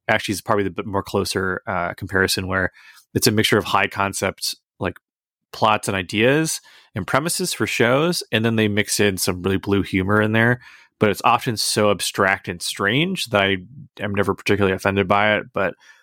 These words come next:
for other people's sensibilities, they might not enjoy it. I'll also say that it is also one of the shows where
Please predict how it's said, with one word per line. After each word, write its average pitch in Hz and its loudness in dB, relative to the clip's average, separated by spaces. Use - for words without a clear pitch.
for 101 2
other 95 2
people's 101 -4
sensibilities, 92 0
they 92 0
might 90 0
not 87 0
enjoy 92 0
it. 90 2
I'll 117 4
also 151 0
say 117 2
that 95 2
it 104 2
is 107 2
also 107 0
one 107 2
of 98 0
the 92 -2
shows 95 0
where 98 -2